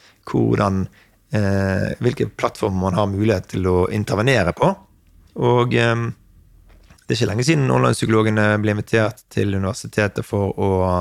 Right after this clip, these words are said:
ha et foredrag om, eh, online-terapi, der vi, eh, der vi fortalte litt om historien vår, og hvordan vi jobber, og om mulighetenes marked, da, for online-terapi. Eh, så,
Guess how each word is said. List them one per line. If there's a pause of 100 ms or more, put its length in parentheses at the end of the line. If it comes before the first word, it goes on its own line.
(200)
ha
et
foredrag (100)
om,
eh,
online-terapi, (640)
der
vi,
eh, (600)
der
vi
fortalte
litt
om
historien
vår,
og
hvordan
vi
jobber,
og
om (220)
mulighetenes
marked,
da, (320)
for
online-terapi. (1160)
Eh,
så,